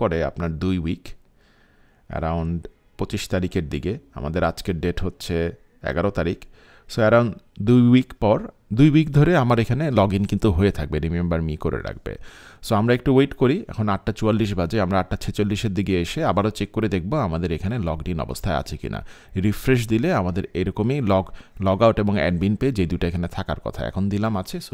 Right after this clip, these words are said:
দুই মিনিট পর আবার চেক করি। So আমাদের এখন এক মিনিটের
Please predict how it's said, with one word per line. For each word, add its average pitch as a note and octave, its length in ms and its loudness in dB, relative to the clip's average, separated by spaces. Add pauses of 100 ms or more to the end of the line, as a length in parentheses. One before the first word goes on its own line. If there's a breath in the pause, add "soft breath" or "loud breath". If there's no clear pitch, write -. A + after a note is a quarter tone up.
(100)
দুই F#2+ 160 -4
মিনিট F#2+ 200 -4
পর E2+ 160 -4
আবার - 220 -10
চেক - 180 -12
করি। - 140 -12 (920 soft breath)
So - 60 2 (160)
আমাদের D#3+ 320 6
এখন D3 180 0 (160)
এক - 100 0
মিনিটের A#2+ 280 4